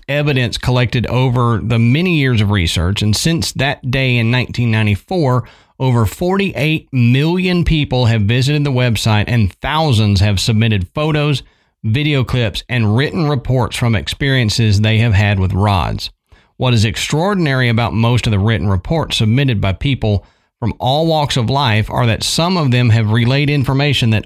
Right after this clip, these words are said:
only Jose Escamilla and his team of researchers had found out for themselves. Information that has never been released to the public started coming in from reports made by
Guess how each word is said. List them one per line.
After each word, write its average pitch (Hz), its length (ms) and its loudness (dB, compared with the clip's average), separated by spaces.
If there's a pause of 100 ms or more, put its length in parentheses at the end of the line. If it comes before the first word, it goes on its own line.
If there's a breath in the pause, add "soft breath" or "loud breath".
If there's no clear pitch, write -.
only 185 460 0
Jose 156 480 0
Escamilla 123 640 -2
and 107 160 0
his 98 180 -2
team 156 300 -2
of 107 140 0
researchers 113 680 0 (280 loud breath)
had 120 200 -4
found 123 340 0
out 107 220 -2
for 117 140 -4
themselves. 98 720 -2 (320 soft breath)
Information 139 640 0
that 113 120 2
has 110 200 2
never 123 260 2
been 180 200 0
released 165 360 0
to 180 60 -2
the 175 100 -2
public 107 480 -2 (300)
started 117 420 0
coming 156 400 -2
in 143 280 0
from 120 220 0
reports 131 520 -2
made 117 200 0
by 107 140 -2